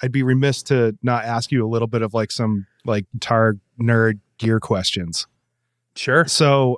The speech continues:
Speaker 1: um, while we were trying to all, while we were basically stumbling over ourselves trying to get the podcast up and going tonight,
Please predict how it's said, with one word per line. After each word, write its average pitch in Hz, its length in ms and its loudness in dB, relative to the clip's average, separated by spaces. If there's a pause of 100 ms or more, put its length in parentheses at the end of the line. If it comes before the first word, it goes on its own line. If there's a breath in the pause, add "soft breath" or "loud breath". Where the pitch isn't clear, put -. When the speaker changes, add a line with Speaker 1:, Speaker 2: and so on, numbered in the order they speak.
Speaker 1:
um, 139 520 2
while 135 140 2
we 139 120 0
were 151 100 -2
trying 143 300 -2
to 135 100 0
all, 131 360 0
while 123 180 -2
we 147 100 0
were 147 80 4
basically 131 360 0
stumbling 123 420 0
over 120 240 0
ourselves 107 360 0
trying 117 200 -2
to 110 40 -4
get 110 120 -6
the - 80 -18
podcast 110 520 -4
up 113 140 -4
and 110 80 -2
going 113 260 0
tonight, 110 420 -2